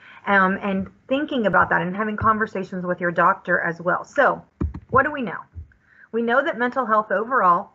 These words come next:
all of these diagnosable things, um, mental health is our, our emotional, psychological, and social well-being. It affects how we live, laugh, love, and play. So our thoughts, our feelings, our actions.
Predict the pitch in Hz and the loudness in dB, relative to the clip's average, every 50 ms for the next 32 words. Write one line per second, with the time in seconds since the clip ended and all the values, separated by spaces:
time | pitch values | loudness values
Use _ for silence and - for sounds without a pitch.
0 | _ - 202 214 233 247 240 226 247 226 202 220 208 202 202 202 202 190 175 180 | _ -2 -2 2 2 0 0 0 -8 -6 0 0 2 2 2 -2 -6 -8 -8 -10
1 | 175 _ 180 165 170 165 170 _ 165 156 147 147 160 165 _ _ _ _ _ _ | -10 _ -14 -12 -12 -14 -12 _ -12 -12 -10 -14 -16 -18 _ _ _ _ _ _
2 | _ - - 196 190 185 180 175 185 - 214 233 262 311 311 - 269 247 269 233 | _ -10 -2 0 2 2 2 0 -2 -4 -2 0 0 0 0 -2 -6 -6 -2 0
3 | 247 233 226 233 _ - 220 233 240 226 226 233 247 247 - 269 254 254 247 _ | 2 0 0 -2 _ 0 2 2 2 0 -2 -4 -4 -6 -6 -8 -8 -8 -4 _
4 | 226 220 220 226 214 208 208 185 208 214 208 196 196 190 185 - 185 185 180 - | -4 -2 -2 -2 -2 -2 -2 -2 -6 -12 -10 -8 -8 -8 -6 -4 -6 -6 -6 -6
5 | 185 175 180 180 165 175 175 165 147 147 - - _ _ 202 208 202 202 - 208 | -2 0 0 0 0 -4 -10 -10 -10 -14 -20 -20 _ _ -4 -4 -4 -2 -2 -4
6 | 214 - - - 190 180 175 185 175 175 190 220 247 285 254 220 226 220 208 208 | -4 -4 -2 -2 0 0 0 -6 -6 -4 0 0 0 0 -2 -2 2 4 4 4
7 | 208 208 _ 202 190 190 175 185 180 180 - - 147 135 - - _ _ _ _ | 2 0 _ 0 0 0 0 -4 -10 -10 -8 -10 -10 -10 -10 -14 _ _ _ _
8 | _ _ _ 202 175 160 - - - 226 233 254 262 - - _ _ _ _ _ | _ _ _ 2 2 2 2 0 -2 2 2 2 2 0 -4 _ _ _ _ _
9 | _ _ - 185 - - 233 233 233 233 233 226 220 226 - - _ - 190 196 | _ _ -12 -12 -10 -6 -6 -4 -4 -2 -4 -6 -6 -10 -14 -16 _ 0 0 0
10 | 196 196 185 180 - - - 170 - _ 180 | 0 -2 -2 -2 -4 -8 -20 -20 -20 _ -20